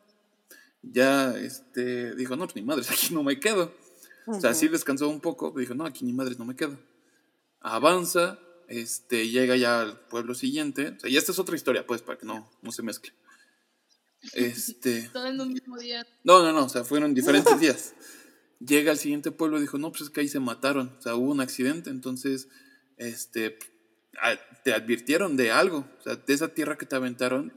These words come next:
Speaker 1: fue porque te despertaron, porque te advirtieron de algo".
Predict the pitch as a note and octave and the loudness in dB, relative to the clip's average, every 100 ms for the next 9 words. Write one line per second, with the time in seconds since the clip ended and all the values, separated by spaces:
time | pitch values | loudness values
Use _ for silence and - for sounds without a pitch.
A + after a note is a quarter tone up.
0 | - - C3 A#2+ A#2+ A#2+ B2 G2 - G2 | -20 -6 -2 0 -2 -6 -10 -8 -10 -12
1 | - F#2+ - C3+ B2+ A#2 - G2+ - A2+ | -10 -4 2 2 2 -4 -10 -12 -8 -8
2 | A2+ G2 - A#2 A#2 | -8 -10 -6 -6 -6